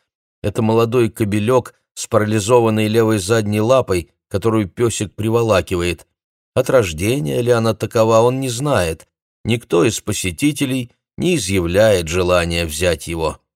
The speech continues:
Пробный срок песика почти уж истек, скоро ему предстоит свести знакомство с иглой.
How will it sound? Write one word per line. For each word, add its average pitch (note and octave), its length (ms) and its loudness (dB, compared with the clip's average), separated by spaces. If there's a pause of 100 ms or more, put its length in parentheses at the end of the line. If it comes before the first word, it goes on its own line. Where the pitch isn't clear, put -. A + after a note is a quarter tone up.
(560)
Пробный A2 440 2
срок A2 360 0
песика G#2+ 480 -4
почти G#2+ 420 -4
уж G#2+ 240 -4
истек, A2 520 -2 (300)
скоро A2+ 380 -2
ему G#2 200 0
предстоит G#2 560 -4
свести G2+ 540 -6
знакомство G2 880 -4
с - 200 -6
иглой. F#2 520 -2